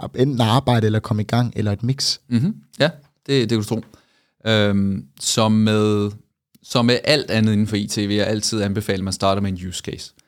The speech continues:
Speaker 2: Så man ikke bygger det i et vakuum, fordi det er svært at teste af i et vakuum. Øh, og jeg hader personlige P O C'er. Så vi siger, okay, vi har en, en forretningsdreven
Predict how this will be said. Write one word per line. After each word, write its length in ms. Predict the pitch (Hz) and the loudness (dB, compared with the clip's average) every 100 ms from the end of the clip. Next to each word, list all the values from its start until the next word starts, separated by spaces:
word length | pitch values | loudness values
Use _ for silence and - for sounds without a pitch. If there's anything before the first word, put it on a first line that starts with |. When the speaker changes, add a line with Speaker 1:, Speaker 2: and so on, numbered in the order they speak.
| _ _ | _ _
Speaker 2:
Så 100 | 110 | 0
man 100 | 117 | 0
ikke 100 | 117 | 2
bygger 220 | 131 127 | 6 6
det 80 | 120 | 4
i 20 | |
et 60 | 98 | 2
vakuum, 340 | 107 - 104 | 0 0 -2
fordi 200 | - 113 | -2 -4
det 80 | 127 | -2
er 40 | - | 2
svært 220 | 147 123 | 2 2
at 60 | |
teste 300 | - 123 - | 0 0 2
af 240 | 113 - - _ | 0 0 -12 _
i 60 | 107 | -4
et 100 | 101 | 0
vakuum. 340 | 98 95 95 92 _ _ _ _ 101 | 0 0 -6 -8 _ _ _ _ -4
Øh, 240 | 98 98 | -2 0
og 120 | 110 | 2
jeg 120 | 101 | 2
hader 220 | 110 110 113 | 2 2 2
personlige 380 | 107 107 98 | 0 0 -4
P 60 | 98 98 | -4 -4
O 40 | |
C'er. 260 | - 92 87 - _ _ _ _ | -2 -4 -6 -14 _ _ _ _
Så 80 | - | -6
vi 40 | 110 | 0
siger, 140 | 120 | 0
okay, 180 | 107 113 | 2 2
vi 80 | 117 | 2
har 240 | 127 156 | 2 2
en, 200 | 135 131 120 | 2 0 0
en 120 | 120 | 0
forretningsdreven 800 | 120 107 127 147 135 120 110 | 2 2 2 0 0 2 2